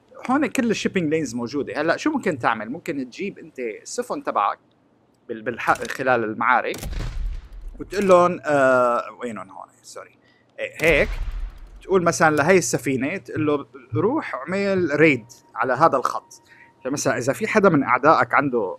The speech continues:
آه، سفن بهذه الجهة، فيك تبعتهم لحتى، آه، تعطل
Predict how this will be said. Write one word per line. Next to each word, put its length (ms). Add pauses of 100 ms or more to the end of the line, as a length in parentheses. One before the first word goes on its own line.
(120)
آه، 540
سفن 420
بهذه 280
الجهة، 480 (540)
فيك 200
تبعتهم 560
لحتى، 400
آه، 760
تعطل 480